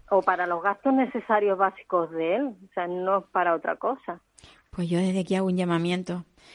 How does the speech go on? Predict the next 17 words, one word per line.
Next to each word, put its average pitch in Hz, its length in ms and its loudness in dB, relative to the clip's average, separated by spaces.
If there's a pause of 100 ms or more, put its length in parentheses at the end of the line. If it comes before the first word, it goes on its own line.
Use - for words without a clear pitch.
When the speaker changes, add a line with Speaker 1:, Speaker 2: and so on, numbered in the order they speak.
(240)
Speaker 2:
a 165 180 -6
que 165 140 -4
la 151 100 0
gente 175 360 -4
aporte 180 420 -2
algo. 175 320 -2
A 170 80 -4
lo 170 80 2
mejor 190 320 0 (340)
con 180 220 0
una 202 240 4
mínima 208 480 6
cantidad 180 560 2 (220)
pueden 185 260 2
ustedes 185 540 0 (760)
subsanar 170 680 -2
ese, - 920 -4